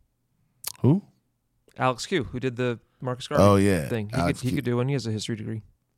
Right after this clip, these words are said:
Speaker 1: Um, oh, really? History degree?
Speaker 2: Yeah, but, I mean, I'm, I'm saying he could find somebody appropriate to come in and be, and speak on it as an expert.
Speaker 1: Oh, yeah, yeah, yeah. Well, we, we, we, we definitely could do that. We definitely could do that. Also, I w-, I want him to go back and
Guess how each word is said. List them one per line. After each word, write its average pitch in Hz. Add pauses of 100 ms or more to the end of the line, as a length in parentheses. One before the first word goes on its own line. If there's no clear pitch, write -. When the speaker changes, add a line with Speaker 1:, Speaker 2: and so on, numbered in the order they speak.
(120)
Speaker 1:
Um, 113 (240)
oh, 123
really? 131 (200)
History 170
degree? 156 (800)
Speaker 2:
Yeah, 113
but, 135
I 160
mean, 139
I'm, 139
I'm 143
saying 139
he 143
could 135
find 131
somebody 120
appropriate 117
to -
come 113
in 110
and 104
be, 113
and 107
speak -
on 113
it 117
as 110
an 110
expert. - (760)
Speaker 1:
Oh, 82
yeah, 71 (100)
yeah, 57
yeah. - (120)
Well, 160
we, 156
we, 139
we, 131
we 120
definitely 110
could 82
do 71
that. -
We 82
definitely 73
could -
do 60
that. - (340)
Also, 139
I 92
w-, 117 (100)
I 90
want 139
him 135
to 113
go 107
back 95
and 82